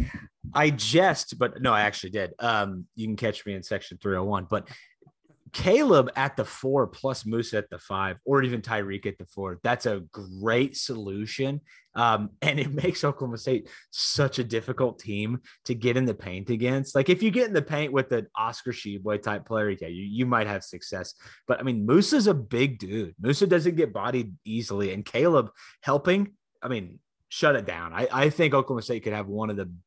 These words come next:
better front courts in all of the Big twelve, especially if you just rotate those three guys. I mean, the highlights this, this offseason on Twitter,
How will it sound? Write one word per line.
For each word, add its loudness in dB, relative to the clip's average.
better 2
front -4
courts 0
in -4
all 4
of 2
the 2
Big -4
twelve, -4
especially -4
if -14
you -12
just -14
rotate -8
those -8
three -4
guys. 0
I -16
mean, -2
the 0
highlights 2
this, -8
this -6
offseason 0
on -2
Twitter, 2